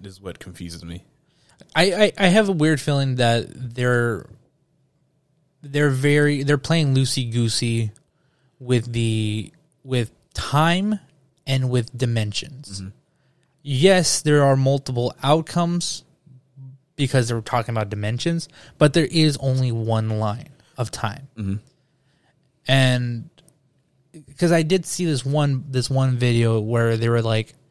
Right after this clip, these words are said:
Speaker 2: "If there's only one timeline, then why is Doctor Strange in Endgame checking out the billions upon billions of outcomes where they possibly could win?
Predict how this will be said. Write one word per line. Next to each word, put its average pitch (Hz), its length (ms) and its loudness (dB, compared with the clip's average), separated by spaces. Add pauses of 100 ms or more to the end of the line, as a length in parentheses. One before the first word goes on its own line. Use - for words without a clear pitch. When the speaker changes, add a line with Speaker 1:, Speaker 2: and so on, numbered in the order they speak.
(760)
Speaker 2:
"If 147 260 0
there's 160 220 2
only 190 400 2
one 143 520 4
timeline, 151 840 -2 (920)
then 135 260 2
why 165 260 2
is 143 280 0
Doctor 131 340 2
Strange 127 840 -2
in 127 200 -4 (160)
Endgame 113 760 0 (880)
checking 160 460 2
out 139 240 0
the 147 160 -2
billions 143 840 0
upon 123 360 0
billions 127 580 0
of 127 320 -2
outcomes 120 680 0
where 113 220 0
they 113 240 -2
possibly 113 500 -4
could 107 140 -6
win? 104 220 -6